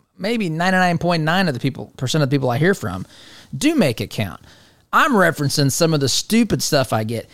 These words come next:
Anthony, your email clearly is in the category of making it count. I can tell that you've, uh, thought about this. I, I think you've got some points. I think I wanna, uh, tweak it a little bit. Wanna tweak it a little bit.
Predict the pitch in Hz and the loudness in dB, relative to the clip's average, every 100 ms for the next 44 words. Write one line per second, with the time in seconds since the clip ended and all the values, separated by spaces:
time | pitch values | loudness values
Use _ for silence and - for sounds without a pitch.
0 | _ - 196 196 190 180 170 165 185 196 | _ -2 0 2 2 4 4 2 2 4
1 | 160 131 120 120 - _ _ - 226 277 | 4 4 2 0 -4 _ _ 0 2 4
2 | 220 147 131 131 - - 143 151 147 135 | 4 4 2 0 -4 -2 0 2 2 2
3 | 170 151 131 139 139 131 127 135 127 120 | 2 2 2 4 4 4 4 2 2 0
4 | 107 139 120 113 120 131 - 135 120 120 | -2 -2 -2 -2 -2 -4 0 0 0 -2
5 | 113 110 110 _ _ _ _ - 104 104 | -4 -4 -8 _ _ _ _ -14 -8 -8
6 | - 131 131 127 120 - 120 117 - - | 0 2 2 2 0 -2 -2 -2 -2 -6
7 | - _ _ - 127 120 147 165 226 208 | -8 _ _ -20 -10 -10 -4 -2 2 0
8 | 190 208 190 165 151 170 185 147 127 170 | 2 0 0 -2 -2 0 0 -2 -4 -4
9 | - 135 135 139 127 117 _ - - - | -4 -2 0 0 -2 -6 _ -20 -20 -20
10 | _ _ _ _ - _ - 123 120 117 | _ _ _ _ -20 _ -10 -8 -6 -4
11 | 120 113 113 113 107 _ _ _ - - | -6 -8 -8 -10 -12 _ _ _ -12 -2
12 | 220 226 214 190 139 113 92 - - _ | 0 2 2 4 2 0 -6 -10 -20 _
13 | - - - 143 135 - 147 139 135 135 | -20 -20 -6 -2 -2 -2 -2 0 0 0
14 | 127 131 | 2 2